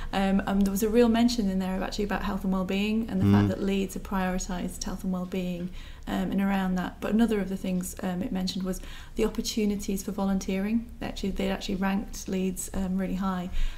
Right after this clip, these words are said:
Speaker 1: um, about saying it's really important that people can take part in civic life.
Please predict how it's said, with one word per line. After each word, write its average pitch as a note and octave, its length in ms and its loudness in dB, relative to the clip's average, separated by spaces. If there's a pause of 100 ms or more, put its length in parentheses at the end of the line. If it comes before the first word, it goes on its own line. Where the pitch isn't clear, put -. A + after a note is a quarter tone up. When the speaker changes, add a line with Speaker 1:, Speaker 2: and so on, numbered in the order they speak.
Speaker 1:
um, G3 220 -2
about - 240 -2
saying G3 220 2
it's - 120 -4
really F#3+ 220 2
important F#3+ 400 2
that - 80 -4
people G3 240 -4
can F#3+ 280 -2
take - 320 -4
part F#3+ 320 -2
in F#3 100 -2
civic - 300 -4
life. - 460 -4